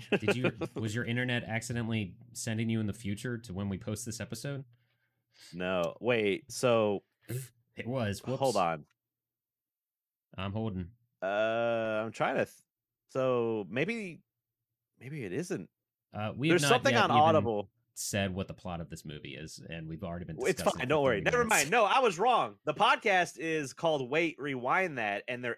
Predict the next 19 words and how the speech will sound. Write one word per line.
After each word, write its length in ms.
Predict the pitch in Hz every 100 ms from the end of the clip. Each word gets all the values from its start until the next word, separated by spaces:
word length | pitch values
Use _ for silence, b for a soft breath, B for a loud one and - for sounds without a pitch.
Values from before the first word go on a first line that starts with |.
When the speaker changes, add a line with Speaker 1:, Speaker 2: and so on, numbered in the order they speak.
| 156
Speaker 1:
episode 500 | 196 233 - 151 117
was 180 | 113 110
on 180 | 110
Gleaming 380 | 101 113 110 104
the 60 | 98
Cube. 460 | - 104 92 82 80
So 100 | 107
it's 120 | 107
Speaker 2:
Shit. 160 | - 160
Speaker 1:
not 180 | 214 -
Gleaming 360 | 156 185 190 170
the 80 | 147
Cube. 480 | - 185 156 101 85 _ _ _ _ _ _ _ _ _ _ _ _
Speaker 2:
All 60 | 135
right. 20 | 131 123 117 80
Speaker 1:
Is 240 | - - - -
not, 400 | 110 131 143 135
yeah. 260 | 98 135 110
So 380 | 92 151 135 120